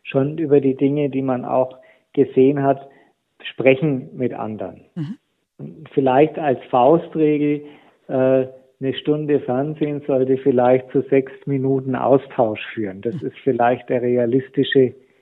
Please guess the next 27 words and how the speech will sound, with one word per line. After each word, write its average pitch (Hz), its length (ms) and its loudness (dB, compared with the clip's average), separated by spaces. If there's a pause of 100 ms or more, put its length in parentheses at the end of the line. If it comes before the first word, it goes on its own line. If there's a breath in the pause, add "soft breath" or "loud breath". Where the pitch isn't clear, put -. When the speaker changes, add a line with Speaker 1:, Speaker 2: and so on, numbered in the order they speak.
(220 soft breath)
Speaker 1:
Geschichte, 123 560 2
dass 113 220 -6
man 117 140 -6
so 113 140 -8
mit, 113 280 -6 (220)
äh, 120 300 -8 (640 soft breath)
seinen 120 220 2
Angehörigen, 135 960 4
Freunden 131 580 2 (240)
über 131 300 0
die 120 220 -8
Themen 123 480 0
auch 107 240 -10
spricht. 123 400 -4
Der 120 160 -2
al-, 135 180 -6
der 131 160 -6
gute 143 380 2
alte 120 260 -2
Stammtisch 139 480 0
in 135 140 0
Bayern 131 420 4
war 117 160 -4
da 127 180 0
eine 120 280 -4
tolle 127 300 2
Möglichkeit, 127 800 -4